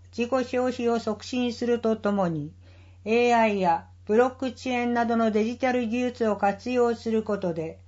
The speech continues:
再生可能エネルギーの個人間取引を実現し、自立分散型流通モデルの構築によるエネルギーの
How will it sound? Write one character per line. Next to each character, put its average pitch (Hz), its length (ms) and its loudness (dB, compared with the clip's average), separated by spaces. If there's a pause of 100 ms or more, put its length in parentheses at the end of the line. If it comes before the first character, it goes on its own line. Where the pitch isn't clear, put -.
(400)
再 240 340 2
生 254 260 -2
可 247 140 0
能 247 200 2
エ 240 60 2
ネ 240 140 0
ル 240 60 0
ギ 226 340 2
ー 190 60 -2
の 165 320 -4 (180)
個 214 140 -2
人 262 280 -2
間 247 280 -2
取 233 440 -4
引 233 80 0
を 226 100 4
実 208 320 -4
現 214 300 0
し、 170 360 -10 (520)
自 233 140 0
立 240 280 -2
分 233 240 0
散 247 340 -2
型 240 260 -2
流 247 240 -2
通 240 240 -2
モ 233 140 2
デ 233 140 2
ル 240 100 0
の 226 160 2
構 247 280 0
築 233 300 -4
に 214 180 2
よ 185 160 4
る 165 260 -6 (440)
エ 202 140 2
ネ 247 120 2
ル 262 100 -2
ギ 240 320 0
ー 208 60 0
の 170 280 -2